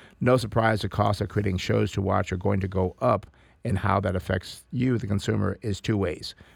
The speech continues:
First, being prepared for more increase in the cost of streaming, along with more commercials being added.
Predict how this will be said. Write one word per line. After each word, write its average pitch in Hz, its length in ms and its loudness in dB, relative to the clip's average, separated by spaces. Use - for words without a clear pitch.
First, 135 420 2
being 110 160 2
prepared 104 400 0
for - 120 -4
more 104 240 2
increase 110 500 -2
in 101 80 -2
the 92 60 -2
cost 92 300 0
of 90 60 -6
streaming, 131 560 0
along 101 320 0
with 101 80 -2
more 95 200 0
commercials 98 500 -2
being 90 260 -4
added. 117 380 0